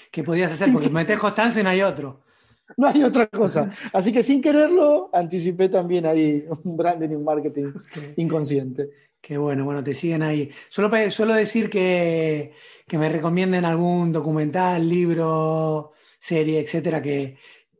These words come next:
Speaker 1: que le haya cambiado, que regale, que recomiende.
Speaker 2: Uy, a ver. Eh,
Speaker 1: Que se te venga, no tiene que
Speaker 2: digo
Speaker 1: ser, que tampoco tiene que ser el, "Uy, este fue el que me cambió", que te venga, dije.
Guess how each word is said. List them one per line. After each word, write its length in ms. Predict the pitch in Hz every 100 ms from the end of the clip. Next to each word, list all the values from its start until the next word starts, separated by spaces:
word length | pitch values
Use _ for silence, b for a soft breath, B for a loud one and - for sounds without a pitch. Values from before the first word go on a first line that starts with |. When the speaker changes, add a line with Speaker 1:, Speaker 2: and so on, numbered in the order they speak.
| _ _
Speaker 1:
que 80 | 156
le 120 | 156
haya 140 | 156 151
cambiado, 500 | 165 247 220 185 156
que 340 | 160 156 151
regale, 480 | 143 147 202 185 165
que 220 | 156 151
recomiende. 680 | 143 147 160 180 170 175 - _ _ _ _ _ _ _ -
Speaker 2:
Uy, 720 | 220 254 240 233 190 143 123 - _ _ -
a 160 | 123
ver. 400 | 160 190 147 120 - _ _ _ _ -
Eh, 760 | 139 139 139 135 135 135 131
Speaker 1:
Que 60 | 131
se 120 | 127
te 100 | 196
venga, 260 | 202 180 151
no 120 | 170
tiene 160 | 185 170
que 60 |
Speaker 2:
digo 100 | 208
Speaker 1:
ser, 240 | 175 147 - B B B
que 80 | -
tampoco 320 | 160 190 208
tiene 160 | 196 185
que 80 |
ser 180 | 180 175
el, 220 | 170 156
"Uy, 420 | 165 180 170 143 B B B
este 800 | - 196 196 - 190 185 185 175
fue 180 | - 185
el 40 |
que 80 | 165
me 80 | 160
cambió", 280 | 165 156 160
que 80 | 180
te 100 | 254
venga, 220 | 180 143
dije. 260 | 139 139